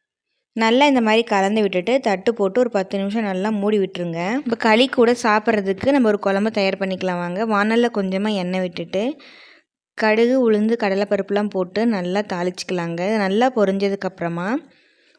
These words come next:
ஒரு கொத்து கருவேப்பிலை இது கூட சேர்த்துக்கலாம். ஒரு கைப்பிடி பெரிய வெங்காயம் கட் பண்ணி இது கூட சேர்த்துருக்கேங்க. இதெல்லாம் நல்லா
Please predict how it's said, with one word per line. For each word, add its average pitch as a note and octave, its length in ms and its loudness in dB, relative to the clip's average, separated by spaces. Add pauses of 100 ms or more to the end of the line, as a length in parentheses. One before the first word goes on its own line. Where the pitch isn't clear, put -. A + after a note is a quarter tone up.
(140)
ஒரு A#3 220 4
கொத்து A#3 320 0
கருவேப்பிலை G#3 540 0
இது G#3 100 -4
கூட G3+ 220 0
சேர்த்துக்கலாம். F#3 580 -4 (1800)
ஒரு A3+ 180 6
கைப்பிடி A3+ 340 2 (100)
பெரிய A3 240 4
வெங்காயம் G#3+ 320 0
கட் F#3+ 160 -2
பண்ணி G#3+ 160 2
இது G3 120 0
கூட G3 200 0
சேர்த்துருக்கேங்க. F3+ 580 -4 (2500)
இதெல்லாம் A3+ 440 4
நல்லா G3+ 180 2